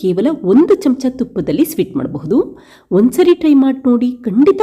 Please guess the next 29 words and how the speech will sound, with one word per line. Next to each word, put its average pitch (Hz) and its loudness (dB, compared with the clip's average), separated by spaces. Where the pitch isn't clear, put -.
ಮತ್ತೆ 165 -6
ಮಾಡ್ತೀರಾ. 226 -4
ಈ 277 6
ಸಂಕ್ರಾಂತಿ 370 0
ಹಬ್ಬಕ್ಕೆ 196 -4
ಎಳ್ಳು, 202 2
ಬೆಲ್ಲ 196 -2
ಮತ್ತೆ 190 -4
ಕೊಬ್ಬರಿಯಲ್ಲಿ 277 2
ಈ 220 -4
ಸ್ವೀಟ್ 233 -6
ಮಾಡಿ 190 -6
ನೋಡಿ, 202 2
ಮನೆಯವ್ರಿಗಂತೂ 226 0
ತುಂಬಾ 214 0
ಇಷ್ಟ - -12
ಆಗುತ್ತೆ. - -2
ಹಾಗೆ 370 4
ನಿಮ್ಗೆ 254 2
ಈ 247 6
ವಿಡಿಯೋ 392 6
ಇಷ್ಟ - -14
ಆದ್ರೆ 311 -4
ಪ್ಲೀಸ್ 370 2
ವಿಡಿಯೋನ 180 -4
ಲೈಕ್ 294 -2
ಮಾಡಿ 269 2
ಮತ್ತೆ 208 -2
ಚಾನಲ್ಗೆ 170 -4